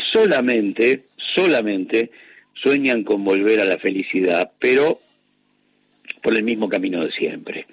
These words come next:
por el que fue seguro, por el que pudieron andar sin problemas, por aquel que en algún momento dibujó una sonrisa en el alma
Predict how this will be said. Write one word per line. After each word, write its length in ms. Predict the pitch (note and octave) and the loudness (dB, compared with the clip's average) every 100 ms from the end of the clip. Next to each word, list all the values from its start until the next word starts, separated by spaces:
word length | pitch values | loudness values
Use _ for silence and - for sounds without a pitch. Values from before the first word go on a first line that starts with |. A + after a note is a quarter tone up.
| - - - - | -20 -20 -20 -8
por 160 | - F#2+ | -2 -2
el 140 | F#2+ | -2
que 120 | - F#2+ | -4 -2
fue 200 | A2+ G#2 | -2 0
seguro, 680 | G2+ G2 G#2+ G2 F2 E2 - - - - | 0 2 2 2 2 0 -4 -20 -20 -8
por 200 | - F#2+ | -2 0
el 180 | G2 F2+ | 0 -2
que 400 | G2 F#2+ F#2 F2 | 0 2 2 0
pudieron 400 | F#2 G#2+ A#2 G#2+ | 0 2 2 2
andar 480 | G2+ G#2+ A2+ A2+ - - _ _ - - | 0 0 2 0 -2 -10 _ _ -20 -8
sin 220 | - B2 A2+ | -2 -2 2
problemas, 800 | A2 G#2 A2 A2 F#2 D#2+ D#2 - - | 2 4 4 4 2 -2 -6 -8 -2
por 160 | F#2+ | 0
aquel 400 | F#2+ - B2 A#2+ | 0 0 0 0
que 140 | - G#2 | 0 -2
en 80 | |
algún 260 | G2 A2 A#2 | 0 -2 0
momento 560 | G#2+ A2+ A2 G2+ A2 - - - _ - | -2 -2 -2 0 0 0 -20 -20 _ -6
dibujó 600 | G#2+ G#2+ G#2+ - C3+ B2 | 0 2 0 2 4 4
una 320 | A2+ G2+ F2+ | 2 -2 -6
sonrisa 800 | - G#2+ A2 B2 B2 - F2 F2 | -2 -2 0 0 0 -2 0 2
en 160 | F#2 G#2+ | 2 2
el 140 | B2 | 2
alma 440 | C3 A2+ G#2+ A2 | 2 0 -2 -4